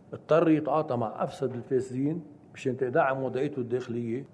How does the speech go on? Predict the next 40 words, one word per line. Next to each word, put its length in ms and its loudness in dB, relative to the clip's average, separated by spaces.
اوعى 220 -2
تفكروا 380 -8
في 220 -6
أي 120 4
خلاص 420 2
مع 120 -4
فريق 220 -8
الممانعة. 460 -12
حد 260 2
هودي 320 6
في 100 -6
فريق 340 -2
تاني 200 2
هو 180 2
التيار 500 -4
الوطني 340 0
الحر. 240 -8
اه، 240 2
بيشوفوا 460 2
وين 100 4
في 240 -2
شي 160 -12
شقفة 280 0
جبنة 440 -2
بيجربوا 520 2
ياكلوها. 400 -2
أنا 160 4
كنت 240 0
اعتبرت 500 -2
إنه 100 2
التيار 280 2
الوطني 320 0
الحر 340 -4
من 120 -4
وراء 220 0
التجربة 400 -4
اللي 140 -6
عملها، 280 -2
وخصوصًا 420 -10
بالحكم 440 -4